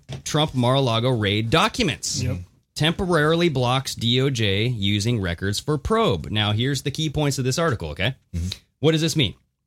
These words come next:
Speaker 1: So the federal judge authorized the appointment of a special master to review the records seized from President Donald Trump's Florida residence by the F B I.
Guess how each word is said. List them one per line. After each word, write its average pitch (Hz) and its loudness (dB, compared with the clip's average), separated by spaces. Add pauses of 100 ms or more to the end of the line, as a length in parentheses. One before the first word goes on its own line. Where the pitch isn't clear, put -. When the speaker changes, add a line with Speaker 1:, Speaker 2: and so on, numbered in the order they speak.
(340)
Speaker 1:
So 135 2
the 131 4
federal 180 2
judge 135 2
authorized 113 0
the 107 0
appointment 95 0
of 73 -4
a 85 -6
special 87 -4
master 82 -2
to 90 -4
review 85 -2
the 82 -2
records 87 -4
seized 95 -2
from 85 -2
President 87 -2
Donald 82 -4
Trump's 85 -6
Florida 90 -4
residence 143 0
by 95 -2
the 85 -4
F 101 -4
B 101 0
I. 226 2